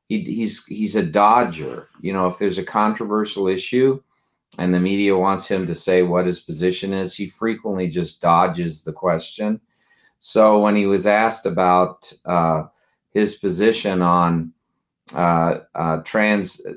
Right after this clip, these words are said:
transgender people entering girls' sports and women's sports, he, uh, punted. You know, he said, "Well, I, I, the last two weeks I've been across Virginia and no one's talking about that.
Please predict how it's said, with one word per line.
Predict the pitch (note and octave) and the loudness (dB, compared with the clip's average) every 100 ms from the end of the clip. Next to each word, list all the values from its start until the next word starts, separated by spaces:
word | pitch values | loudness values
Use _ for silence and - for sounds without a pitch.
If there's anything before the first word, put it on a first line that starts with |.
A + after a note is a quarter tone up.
| - | -8
transgender | A2 G2 F#2+ E2+ G2 G2 F#2+ | -2 -2 -2 -2 -2 0 -2
people | - F#2+ E2+ F2 | -4 -6 -2 0
entering | F2+ F2 F#2+ F2 | -2 -2 -2 0
girls' | F2+ F#2 F2 - | 4 4 2 -4
sports | - F#2 F2+ F2+ E2+ | 0 4 4 2 -6
and | E2 | -2
women's | F2+ F2 E2 D#2+ | 0 0 -2 -6
sports, | - G#2+ G2 F2 - - _ _ _ _ _ | -6 0 2 2 -4 -18 _ _ _ _ _
he, | - A2 G#2+ G#2 F#2+ F2 - | -6 0 2 2 -2 -6 -8
uh, | F#2+ F#2+ F#2 | -2 2 2
punted. | F2+ - B2+ D3+ - - _ | 0 0 0 0 -4 -8 _
You | - F#2 | -8 -2
know, | F2+ | 0
he | F2+ | -2
said, | F2+ G2+ F#2 E2+ | -2 0 -2 0
"Well, | G#2+ G#2+ G#2 - _ _ - | 2 4 2 -4 _ _ -2
I, | G#2 A2+ A2+ | 2 6 6
I, | F#2+ G#2+ G#2+ - | 4 2 0 -2
the | G2+ | -2
last | G#2+ A2+ A2+ | 2 2 0
two | - A2+ | -2 -2
weeks | G#2 A#2+ A#2+ - | 0 0 -2 -4
I've | G2 F#2+ | -4 -2
been | G2+ G2 F#2 E2+ D#2 | -2 -2 -4 -6 -12
across | - G#2+ G#2 - | 0 2 2 0
Virginia | F#2+ E2+ G2+ A2+ G2 | -4 0 0 2 0
and | F2 F2 | 0 0
no | F#2+ | 0
one's | G#2 G2 | -2 -4
talking | - F#2+ G#2+ G#2+ G2 | 0 2 2 0 -4
about | E2+ E2 D#2 | 0 0 0
that. | D#2+ D2+ - | -2 -2 -4